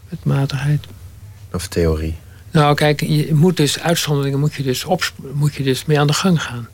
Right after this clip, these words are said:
Speaker 2: Hmm.
Speaker 1: hè? Moet je ver-, moeten v-, verklaard worden, toch?
Speaker 2: Ja.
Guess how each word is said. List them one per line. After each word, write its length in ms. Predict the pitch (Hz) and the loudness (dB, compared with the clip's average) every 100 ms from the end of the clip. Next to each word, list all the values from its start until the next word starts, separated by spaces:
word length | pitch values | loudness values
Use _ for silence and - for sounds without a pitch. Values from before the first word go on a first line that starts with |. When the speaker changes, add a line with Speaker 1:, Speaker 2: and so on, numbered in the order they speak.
| - | -12
Speaker 2:
Hmm. 100 | 95 | -2
Speaker 1:
hè? 140 | 78 104 - - - - - - - - - - - - - - - - - - - | 0 0 -8 -18 -18 -20 -20 -20 -20 -20 -20 -20 -20 -20 -20 -20 -20 -20 -20 -8 -2
Moet 140 | 139 | 0
je 60 | - | 2
ver-, 120 | 170 | 2
moeten 240 | 143 139 | 4 2
v-, 200 | - - - - | -4 -10 -14 -8
verklaard 480 | - 147 175 175 147 | -2 2 4 2 2
worden, 300 | 135 113 117 | 2 2 0
toch? 260 | 175 170 - | -2 -4 -6
Speaker 2:
Ja. 220 | 98 85 | -8 -8